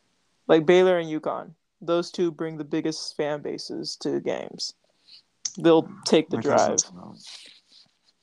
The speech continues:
Speaker 2: my cousin's, like, a huge Comets fan. Um, I'm not too sure if she's a fan of, like, the Wings,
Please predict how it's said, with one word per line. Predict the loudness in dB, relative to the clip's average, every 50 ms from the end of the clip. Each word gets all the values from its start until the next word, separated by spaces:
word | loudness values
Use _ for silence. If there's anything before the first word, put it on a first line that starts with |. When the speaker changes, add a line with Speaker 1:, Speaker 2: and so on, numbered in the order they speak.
| _ _ _ _ _ -18
Speaker 2:
my | -14
cousin's, | -12 -10 -10 -8 -8 -8 -8
like, | -8 -8
a | -10
huge | -12 -10 -6 -4 -4 -4 -4 -6 -8
Comets | -10 -14 -14 -12 -10 -6 -6 -6
fan. | -6 -6 -12 -18 -16 -18 -18 -20 _
Um, | -20 -20 -20 -20 -20 -20 -20 -20 _ _ _ _ _ _ _ _ _ _ _ -14
I'm | -8 -6
not | -6 -6 -6
too | -6 -6
sure | -4 -6 -6 -6 -8 -8 -10 -10 -12
if | -12
she's | -12 -12 -12 -10 -10 -6 -4 -4 -4 -4 -6 _ _ _ _ -20
a | -20
fan | -20 -18 -14 -14 -14
of, | -14 -14 -14
like, | -16 -16 -16
the | -16 -18
Wings, | -16 -14 -12 -12 -10 -10 -12 -12 -8 -6 -6 -6 -6 _